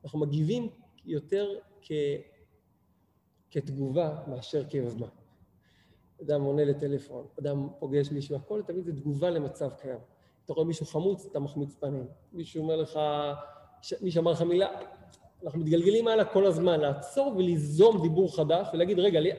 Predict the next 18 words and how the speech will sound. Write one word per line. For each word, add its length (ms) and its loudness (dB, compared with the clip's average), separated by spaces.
יש 260 8
לי 60 -2
בפנים 280 2
דיבור 180 4
של 120 0
צדקה, 340 2
אני 140 2
יכול 540 2
להאיר 300 6
פנים 240 6
עכשיו, 280 2
אני 100 4
יכול 220 2
לענות 200 4
את 60 -4
הטלפון 440 0
בקול, 420 0
אה, 280 4